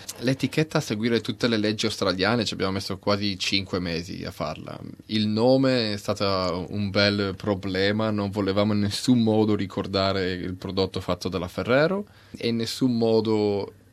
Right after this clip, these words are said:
cercare di copiarlo, perché noi non siamo concorrenti, non è un prodotto per sostituire la Nutella.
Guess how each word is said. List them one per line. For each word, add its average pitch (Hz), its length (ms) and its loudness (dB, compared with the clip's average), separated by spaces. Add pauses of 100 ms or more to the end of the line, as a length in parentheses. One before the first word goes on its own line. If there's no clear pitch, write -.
(180)
cercare 107 520 0
di 101 100 -4
copiarlo, 98 520 0
perché 110 200 -6
noi 120 120 0
non 117 100 0
siamo 98 300 -2
concorrenti, 87 720 -6
non 101 180 -4
è 117 80 0
un 101 160 -4
prodotto 95 640 -2
per 104 220 0
sostituire 95 640 -4
la 90 100 -6
Nutella. 85 600 -6